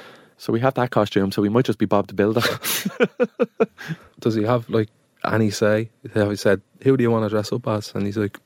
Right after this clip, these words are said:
Speaker 2: "Ninja Turtle."
Speaker 1: We done Turtles last year.
Speaker 2: Oh.
Speaker 1: I'm gonna be working this Halloween, so I won't even be there.
Speaker 2: Halloween Day?
Speaker 1: Yeah.
Speaker 2: Oh, the shoe?
Speaker 1: Yeah.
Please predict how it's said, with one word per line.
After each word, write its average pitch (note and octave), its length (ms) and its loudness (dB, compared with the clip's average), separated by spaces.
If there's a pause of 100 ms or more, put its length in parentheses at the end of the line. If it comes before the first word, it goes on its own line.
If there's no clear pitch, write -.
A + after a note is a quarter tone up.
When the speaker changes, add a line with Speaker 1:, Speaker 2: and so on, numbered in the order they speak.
(100)
Speaker 2:
"Ninja G#2+ 180 2
Turtle." A2 420 0 (180)
Speaker 1:
We C3+ 80 -6
done F3 200 0
Turtles D3+ 340 0
last A#2+ 360 0
year. F#2 240 4 (160)
Speaker 2:
Oh. G#2 220 -2 (320)
Speaker 1:
I'm B2 80 0
gonna C#3 120 2
be A#2 100 2
working A2 320 4
this - 320 -4
Halloween, F#2+ 460 2
so F#2+ 180 0
I F#2+ 40 4
won't A2 280 0
even G2+ 180 -2
be F#2 100 -2
there. G2 300 2 (260)
Speaker 2:
Halloween B2 380 -2
Day? C3 460 0
Speaker 1:
Yeah. G#2 340 -2 (200)
Speaker 2:
Oh, B2+ 180 -2
the G#2+ 240 -2 (320)
shoe? B2 280 2 (120)
Speaker 1:
Yeah. G2+ 300 0